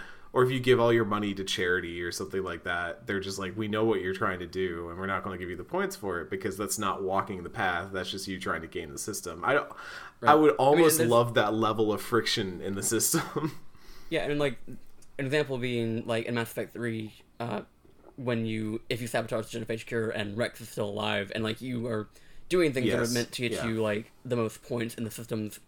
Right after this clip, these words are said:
Speaker 2: of that game, but by not, almost like by not being consistent throughout the whole trilogy of, like,
Speaker 1: Mm-hmm.
Speaker 2: being a person that, like, shot Rex on Virmire and, like, uh, did things to uplift the Krogan through some of the games,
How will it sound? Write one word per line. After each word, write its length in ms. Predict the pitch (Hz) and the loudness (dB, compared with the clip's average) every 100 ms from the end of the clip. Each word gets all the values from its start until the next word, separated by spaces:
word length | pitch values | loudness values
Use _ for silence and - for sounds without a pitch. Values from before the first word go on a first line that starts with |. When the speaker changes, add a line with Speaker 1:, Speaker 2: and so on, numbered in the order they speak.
| - | -8
Speaker 2:
of 80 | 110 | -4
that 140 | 110 | -2
game, 360 | 120 120 107 98 - - - - | 2 2 2 -2 -12 -20 -20 -2
but 220 | 120 117 - | -2 -2 -6
by 400 | 123 117 113 110 - - - - - _ - - - _ - | -2 2 4 2 -2 -18 -20 -20 -20 _ -20 -20 -20 _ -10
not, 360 | 120 123 120 - - - - | -2 2 2 0 -8 -10 0
almost 240 | 147 143 | 2 4
like 160 | 139 135 | 4 6
by 80 | |
not 240 | 131 131 127 | 4 4 2
being 200 | 147 147 | 0 0
consistent 640 | - 120 175 - 170 - | -2 -4 -6 0 0 0
throughout 280 | - 131 123 | 2 4 4
the 60 | 120 | 4
whole 100 | 131 | 2
trilogy 420 | - 123 127 139 | 0 -4 -2 0
of, 120 | 123 | 2
like, 220 | 117 117 - - | 2 0 -4 -12
Speaker 1:
Mm-hmm. 260 | 143 123 117 110 - _ _ - _ - 123 - - | -6 -4 -4 -6 -16 _ _ -20 _ -14 -14 -16 -8
Speaker 2:
being 160 | 120 127 | 0 2
a 60 | |
person 200 | 123 123 131 | 2 -2 -2
that, 60 | |
like, 120 | 123 | 0
shot 340 | 113 - 110 113 | 0 0 -2 0
Rex 300 | 110 110 - | 0 -2 -6
on 200 | 113 107 | -4 -2
Virmire 460 | 113 107 104 101 - | 0 0 0 -2 -2
and, 140 | 107 | -2
like, 200 | 107 101 - - _ _ _ _ _ | -2 -4 -8 -20 _ _ _ _ _
uh, 240 | 117 104 101 - - _ - | -4 -2 -4 -8 -20 _ -10
did 220 | 127 147 | 0 4
things 180 | 143 123 | 4 2
to 100 | - | 0
uplift 260 | 120 131 - | 0 0 0
the 60 | |
Krogan 520 | 113 120 117 113 110 113 | -2 0 2 0 -2 -6
through 520 | - 117 110 107 - - _ _ _ - - - - | -6 -2 -2 -2 -6 -14 _ _ _ -20 -20 -20 -20
some 160 | - 147 | -8 -2
of 60 | 120 | 0
the 60 | |
games, 420 | 113 131 123 120 | 0 0 0 -2